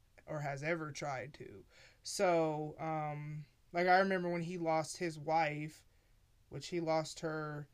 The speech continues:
in June. It's somewhere around my birthday. Like, bruh, <laughs> it's just crazy. Um, that's why I try to celebrate and just make a big deal out of my birthday for me, 'cause there's a lot of pain that surrounds it. But, like, he would check on us, and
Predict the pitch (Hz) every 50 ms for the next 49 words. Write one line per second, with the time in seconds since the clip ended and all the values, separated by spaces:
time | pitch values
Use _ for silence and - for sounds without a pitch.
0 | - - _ _ _ _ _ _ _ - - - - - 156 151 147 143 143 156
1 | 175 185 196 196 202 202 202 196 196 190 196 190 - - - _ _ _ _ _
2 | _ - 175 165 - - 226 226 262 285 262 240 214 196 190 185 180 180 180 180
3 | 170 160 151 170 170 170 165 - - 165 160 160 160 160 156 - - - - -
4 | - - - 196 196 202 190 175 175 190 208 226 233 233 214 185 165 143 143 165
5 | 202 - 202 - - - - - - - - - - - - 254 302 320 262 254
6 | 214 - - - 202 190 190 190 190 175 156 160 165 156 147 156 - - - -
7 | - _ _ _ - 160 156 160 165 175 180 170 196 196 180 175 170 - 180 165
8 | 156 156 - - 165 160 160 160 160 156 147 160 151 151 151 151 151 151 - -
9 | - 151 151 147 147 147 139 - - - 160 156 - 160 147 151 156 156 147 143
10 | 156 151 151 151 151 156 151 151 147 147 147 156 151 151 - - 156 151 143 -
11 | - 147 151 160 165 165 160 156 160 147 - - 160 151 151 147 160 160 170 165
12 | 156 139 - - - 170 160 160 160 156 151 151 160 165 165 - - - - -
13 | - - _ _ _ - - 190 185 175 170 170 165 165 165 156 165 160 151 165
14 | 165 165 165 165 170 165 - - 233 247 254 220 190 175 - - - 208 214 202
15 | 208 - 185 180 170 165 165 160 156 151 151 143 143 - - - 160 156 151 151
16 | 147 147 147